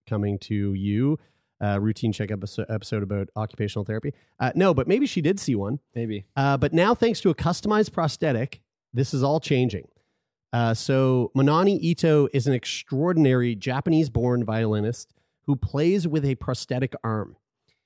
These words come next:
Speaker 1: She's twenty years old. Uh, she tragically lost her right arm in a car accident in two thousand four while studying to become a nurse.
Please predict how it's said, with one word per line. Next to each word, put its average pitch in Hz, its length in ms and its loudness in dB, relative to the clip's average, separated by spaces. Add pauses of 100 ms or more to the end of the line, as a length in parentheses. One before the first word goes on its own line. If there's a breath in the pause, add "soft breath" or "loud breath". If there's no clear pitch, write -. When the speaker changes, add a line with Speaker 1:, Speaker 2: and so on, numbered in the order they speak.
(240)
Speaker 1:
She's 135 320 0
twenty 165 340 0
years 165 220 4
old. 101 320 -2 (340)
Uh, 113 380 0
she 123 240 -4
tragically 147 540 0
lost 123 400 0
her 123 200 2
right 117 320 0
arm 123 460 0
in 117 60 0
a 117 40 0
car 117 220 -2
accident 120 320 -2
in 113 40 -4
two - 120 -10
thousand 113 300 -2 (100)
four 120 420 0 (440)
while 120 120 0
studying 135 460 0
to 127 60 0
become 113 260 -2
a 110 60 2
nurse. 113 480 -2